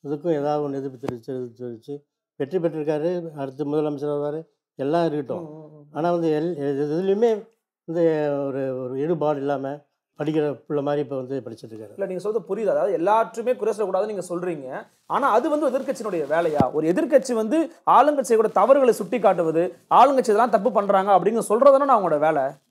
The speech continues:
Speaker 2: அதானே அவங்க, அவங்க சொல்லுவாங்கண்ணே.
Speaker 1: அவர், அவர் சொல்றாருன்றதுல இப்ப வந்து
Speaker 2: ம்.
Speaker 1: அவரு வந்து எங்க கூட இருக்கும்போதெல்லாம் வந்து நல்லா பேசுவாரு, இது பண்ணாரு. இப்பெல்லாம் வந்து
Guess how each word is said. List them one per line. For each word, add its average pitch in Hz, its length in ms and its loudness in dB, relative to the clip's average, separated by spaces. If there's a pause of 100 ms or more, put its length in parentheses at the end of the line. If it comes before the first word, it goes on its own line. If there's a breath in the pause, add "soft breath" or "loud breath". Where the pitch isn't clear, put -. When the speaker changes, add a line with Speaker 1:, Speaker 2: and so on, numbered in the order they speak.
(120)
Speaker 2:
அதானே 226 260 2
அவங்க, 269 180 2
அவங்க 156 320 0
சொல்லுவாங்கண்ணே. 147 480 0 (1700)
Speaker 1:
அவர், 151 260 -8
அவர் 147 160 -6
சொல்றாருன்றதுல 190 840 -2
இப்ப 147 180 -4
வந்து 160 440 -4
Speaker 2:
ம். 170 200 -6 (540)
Speaker 1:
அவரு 165 360 -2
வந்து 170 240 -2
எங்க 165 180 0
கூட 180 280 0
இருக்கும்போதெல்லாம் 165 500 -2
வந்து 160 320 -4
நல்லா 156 200 -4
பேசுவாரு, 156 480 -8 (340)
இது 139 200 -12
பண்ணாரு. 135 160 -6
இப்பெல்லாம் 151 360 -6
வந்து 147 440 -6